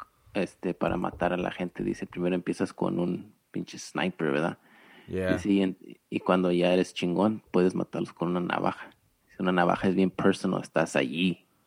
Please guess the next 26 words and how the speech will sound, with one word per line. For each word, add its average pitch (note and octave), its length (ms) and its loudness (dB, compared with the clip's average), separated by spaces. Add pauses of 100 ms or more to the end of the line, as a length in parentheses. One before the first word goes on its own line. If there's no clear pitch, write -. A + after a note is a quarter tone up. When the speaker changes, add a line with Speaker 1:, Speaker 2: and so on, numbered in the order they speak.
(120)
Speaker 1:
You G2+ 180 -6
know. F#2+ 220 -4 (100)
Speaker 2:
Oh, F#2 340 2
Speaker 1:
So, E2+ 80 -6
en F2+ 160 0
este G2 220 4
Speaker 2:
damn. - 60 -2
Speaker 1:
caso, A2+ 280 8
yo G3+ 180 10
agarré G3 220 8
el G#3 120 6
sniper, - 560 2
you D3+ 120 -2
know, G2+ 180 2
yo - 180 0
quería A2 300 6
darle G#2+ 260 6
con G2 160 2
la F#2+ 60 0
puta - 320 -6
escoba, G#2 400 2
you G#2 140 -2
know, G#2 120 -2
like, A#2 200 4
Speaker 2:
Oh, A2+ 260 2 (100)
damn. G#2+ 640 -4